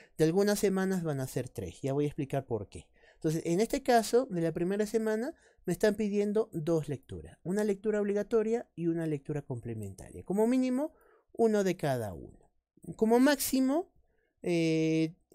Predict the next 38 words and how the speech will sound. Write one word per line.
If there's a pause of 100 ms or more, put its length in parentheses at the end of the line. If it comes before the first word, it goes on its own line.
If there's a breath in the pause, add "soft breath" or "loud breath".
¿cuál
es
mi
restricción?
Esta
cantidad
de
horas
que
yo
estoy (340 loud breath)
disponible,
¿no?
Entonces
no
me
puedo
pasar, (280 soft breath)
por
ejemplo,
no
le
puedo
poner
acá
tres
lecturas
obligatorias
porque
obviamente
me
voy
a
pasar
de
este
tiempo
estipulado,